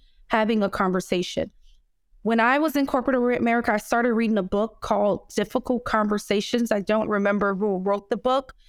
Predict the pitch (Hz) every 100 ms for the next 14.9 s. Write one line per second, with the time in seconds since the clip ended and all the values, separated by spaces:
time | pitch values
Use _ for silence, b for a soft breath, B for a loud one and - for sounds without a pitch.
0 | _ - 196 190 220 226 269 220 208 -
1 | 226 214 185 - 220 254 - 226 - 214
2 | 208 196 - 196 196 175 160 170 - b
3 | b b 214 214 226 254 240 240 226 196
4 | 214 202 - _ _ - - 208 220 247
5 | - - 233 202 202 - 180 - 180 165
6 | - 214 - b b - 240 233 220 226
7 | 254 330 453 320 220 196 196 - 208 190
8 | 190 202 b b b _ - 226 359 233
9 | 247 320 359 - 285 311 302 285 294 285
10 | 277 302 294 269 - 220 247 233 254 262
11 | 247 226 196 202 240 240 208 220 202 -
12 | 254 247 240 220 202 - 254 247 233 214
13 | 214 190 190 220 233 226 220 220 214 208
14 | - - 214 208 277 311 - -